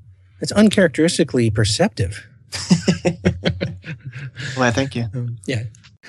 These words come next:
Speaker 1: Yeah, it reminds me a little bit of I, Borg, that, uh, the Next Generation episode, where they wonder if the singularity and individuality of, of Hugh's existence while he was aboard the Enterprise would change the collective.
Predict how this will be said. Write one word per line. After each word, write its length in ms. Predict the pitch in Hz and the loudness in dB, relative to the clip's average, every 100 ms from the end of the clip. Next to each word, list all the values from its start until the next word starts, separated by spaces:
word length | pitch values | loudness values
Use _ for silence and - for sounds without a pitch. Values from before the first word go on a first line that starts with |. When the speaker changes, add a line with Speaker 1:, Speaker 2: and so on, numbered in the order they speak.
| - | -2
Speaker 1:
Yeah, 100 | 147 | 0
it 160 | 147 147 | 2 2
reminds 320 | 147 135 123 | 4 4 4
me 80 | 135 | 2
a 60 | |
little 160 | 123 123 | 4 2
bit 140 | 123 | 2
of 140 | 120 104 | 2 0
I, 200 | 123 120 | 2 2
Borg, 460 | 104 117 123 101 - | 2 2 2 0 -6
that, 300 | 107 98 - | -10 -8 -4
uh, 240 | 104 101 120 - | -2 -2 -6 -2
the 60 | |
Next 180 | 117 110 | -2 0
Generation 400 | 117 107 151 117 | 0 2 0 0
episode, 400 | 98 - - 123 _ _ - | -2 -6 -8 -10 _ _ -4
where 120 | 120 | 0
they 100 | 110 | 2
wonder 260 | 113 123 123 | 2 2 2
if 220 | 117 - | 0 0
the 240 | 107 101 - - - - | 0 0 -6 -20 -20 -8
singularity 720 | - 160 131 120 131 123 107 | 0 4 4 4 4 4 2
and 120 | 104 | 2
individuality 760 | 117 117 110 107 113 113 107 95 | 2 2 2 2 2 2 0 -4
of, 240 | 92 - 123 | -8 -10 -4
of 360 | 101 98 - _ | -4 -4 -12 _
Hugh's 380 | - 151 135 113 | -2 2 4 2
existence 460 | 107 117 113 107 98 | 0 0 0 -2 -2
while 140 | 104 | 0
he 80 | 107 | 2
was 160 | 104 104 | 2 0
aboard 240 | 104 101 | -2 -4
the 80 | 107 | -2
Enterprise 480 | 113 - 92 - 117 | -4 -6 -10 -8 -10
would 200 | 104 - _ _ - | -12 -16 _ _ -4
change 340 | - 117 104 | 0 0 0
the 80 | 117 | -6
collective. 480 | - 110 - - | -6 -8 -8 -16